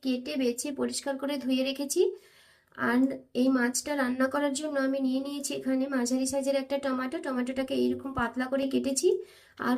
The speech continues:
খুব ছোট ছোট পাতলা পাতলা করে কেটে নিয়েছি পেঁয়াজ। এখানে, উম, দুটো পেঁয়াজকে কেটে নিয়েছি মাঝারি সাইজের। এখানে নিয়ে নিয়েছি সাদা সর্ষে নিয়েছি এক চামচ,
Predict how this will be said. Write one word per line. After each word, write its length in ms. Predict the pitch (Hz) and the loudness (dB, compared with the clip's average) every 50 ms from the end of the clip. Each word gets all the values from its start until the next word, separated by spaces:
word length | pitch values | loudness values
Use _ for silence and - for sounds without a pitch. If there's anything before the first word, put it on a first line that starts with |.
| 254 | -2
খুব 200 | - - 311 311 302 - | -4 -8 -8 -8 -6 -4
ছোট 160 | - 311 285 277 | -2 -2 0 0
ছোট 220 | 277 - 294 269 302 330 370 403 403 - | -2 -4 -2 0 2 4 4 4 2 2
পাতলা 280 | - 240 240 - 277 262 | 0 -2 -2 -2 -2 -2
পাতলা 240 | 277 277 269 285 285 | -2 -2 -2 -2 -2
করে 160 | 285 294 294 | -2 -2 -4
কেটে 280 | 277 - 262 240 262 277 | -2 -2 -2 -2 0 0
নিয়েছি 400 | 277 277 277 269 262 262 - 302 311 - - | -2 0 0 0 0 0 0 -4 -8 -6 -2
পেঁয়াজ। 340 | 277 269 262 269 302 349 - - | 0 2 2 2 2 0 -2 -4
এখানে, 360 | 226 233 - 254 262 262 269 285 339 370 - - - - - - _ - | -6 -4 0 2 4 4 4 2 0 -4 -6 -12 -20 -20 -20 -16 _ -2
উম, 240 | 254 254 254 254 254 240 247 | 0 2 4 4 2 2 4
দুটো 240 | 254 262 254 262 277 277 | 2 2 4 4 2 2
পেঁয়াজকে 480 | 277 277 277 262 254 262 262 - - 269 | 2 2 2 2 2 0 -2 -2 -4 -2
কেটে 280 | 262 262 262 262 269 269 | 2 2 2 2 2 2
নিয়েছি 360 | 269 262 254 247 247 254 294 | 2 4 4 2 0 -2 -2
মাঝারি 400 | 294 269 254 240 240 247 247 262 | -2 0 0 2 2 2 2 2
সাইজের। 360 | 254 - 269 262 240 277 349 381 - - - - - - - - - _ _ _ _ - | 2 0 0 0 0 0 -2 -4 -6 -8 -10 -10 -12 -12 -18 -20 -20 _ _ _ _ 0
এখানে 360 | - 233 - - 285 294 302 302 | 0 0 2 0 -2 0 0 0
নিয়ে 240 | 285 269 269 277 285 | 0 0 0 0 0
নিয়েছি 480 | 294 294 302 294 285 262 - - 294 320 381 - - - - - - _ _ _ _ _ _ _ _ _ _ _ _ _ _ _ _ _ _ _ _ _ _ _ - - - - - - | -2 -2 -2 -2 -2 -2 -2 0 2 2 2 2 2 -2 -8 -18 -20 _ _ _ _ _ _ _ _ _ _ _ _ _ _ _ _ _ _ _ _ _ _ _ -20 -20 -20 -16 -6 -2
সাদা 520 | - - - 277 277 262 240 254 277 277 294 294 302 302 302 294 | 0 0 2 4 4 4 6 8 8 8 8 8 8 6 4 4
সর্ষে 420 | 269 - 294 269 262 262 262 - 302 | 2 4 6 6 6 6 6 4 2
নিয়েছি 360 | 302 294 294 294 285 285 - 294 | 0 -2 -2 0 0 2 2 4
এক 160 | 277 262 254 - | 4 2 2 0
চামচ, 340 | - 294 294 294 330 370 | -2 -2 0 2 2 0